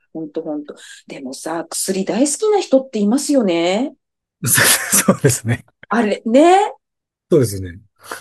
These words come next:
Speaker 2: すごいようですよね。
Speaker 1: あれはあれか。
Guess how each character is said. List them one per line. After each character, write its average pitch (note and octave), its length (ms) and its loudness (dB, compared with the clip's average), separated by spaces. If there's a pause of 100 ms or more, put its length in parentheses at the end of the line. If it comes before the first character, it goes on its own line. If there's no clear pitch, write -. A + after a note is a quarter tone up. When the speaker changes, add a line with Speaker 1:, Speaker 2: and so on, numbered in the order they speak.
(520)
Speaker 2:
す - 220 -2
ご B2 60 2 (120)
い D#3 40 8
よ C#3 80 6
う - 20 6
で A#2 100 4 (140)
す - 160 -18
よ F#2+ 60 -12
ね。 F#2+ 200 -6 (380)
Speaker 1:
あ G3 120 0
れ F#3+ 120 2
は G#3 180 4
あ G#3+ 80 6
れ A#3+ 140 4
か。 D4+ 420 0